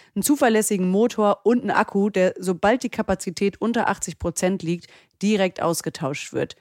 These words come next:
Also lange Radtouren sind definitiv safe und nichts ist nerviger als ein Akku, der nach zwanzig Minuten irgendwie schon halb leer ist. Also da habt ihr Sicherheit. Bevor ihr euch also so ein brandneues E-Bike holt, schaut doch einfach erstmal bei Upway vorbei.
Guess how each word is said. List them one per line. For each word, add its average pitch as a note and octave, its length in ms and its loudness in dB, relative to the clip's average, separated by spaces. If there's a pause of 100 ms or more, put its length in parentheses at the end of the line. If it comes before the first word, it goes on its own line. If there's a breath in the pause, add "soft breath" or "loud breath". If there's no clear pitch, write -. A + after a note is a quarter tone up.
(120)
Also F3 240 0
lange G3+ 400 2
Radtouren G3+ 560 0
sind F3+ 360 -2
definitiv G#3 760 0
safe F#3 320 4
und F3 180 -2
nichts A3+ 300 0
ist F#3 160 -2
nerviger F3 440 0
als - 200 -2
ein F3+ 80 -8
Akku, G3 340 0 (400 loud breath)
der F3+ 80 0
nach F#3 300 0
zwanzig A3+ 420 2
Minuten G#3 380 2
irgendwie F#3 300 0
schon F3 260 -2
halb F3 200 0
leer E3 380 2
ist. - 180 -6
Also D#3+ 180 -2
da G#3 360 2 (320 loud breath)
habt - 220 -6
ihr E3+ 80 -2
Sicherheit. C#3+ 640 -4 (380 soft breath)
Bevor B3 220 2
ihr C4+ 80 8
euch A3+ 180 4
also G3+ 220 2
so G3 80 0
ein G3+ 300 0
brandneues A3+ 680 2
E-Bike F#3+ 400 0
holt, F#3+ 220 2
schaut A#3 240 2
doch A#3 100 2
einfach G3+ 320 0
erstmal F#3+ 280 0
bei E3+ 160 0
Upway D3 340 0
vorbei. D#3+ 460 0